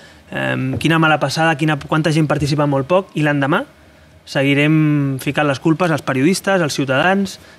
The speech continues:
i tothom tindrà la culpa de la baixa participació, menys els partits polítics.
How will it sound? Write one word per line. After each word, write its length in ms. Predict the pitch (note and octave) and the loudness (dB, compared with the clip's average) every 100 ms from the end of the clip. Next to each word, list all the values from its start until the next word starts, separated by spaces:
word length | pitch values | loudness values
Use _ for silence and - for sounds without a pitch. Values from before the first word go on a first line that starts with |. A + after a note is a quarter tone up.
| - | -10
i 80 | D3 | -2
tothom 280 | F3 D#3 D#3+ | 0 2 2
tindrà 220 | E3 D3+ | 2 2
la 80 | C#3 | 2
culpa 220 | D#3 E3+ | 0 2
de 40 | D3+ | 2
la 20 | |
baixa 220 | D3 D#3 | 0 0
participació, 520 | D#3+ D3 C#3+ C#3+ G3+ G#3+ | -2 -2 -2 0 -2 -2
menys 300 | D#3+ C#3+ C3 | -2 -2 -2
els 80 | B2 | -4
partits 260 | C3 B2+ - | -6 -6 -6
polítics. 400 | B2+ A#2+ A#2 | -6 -6 -10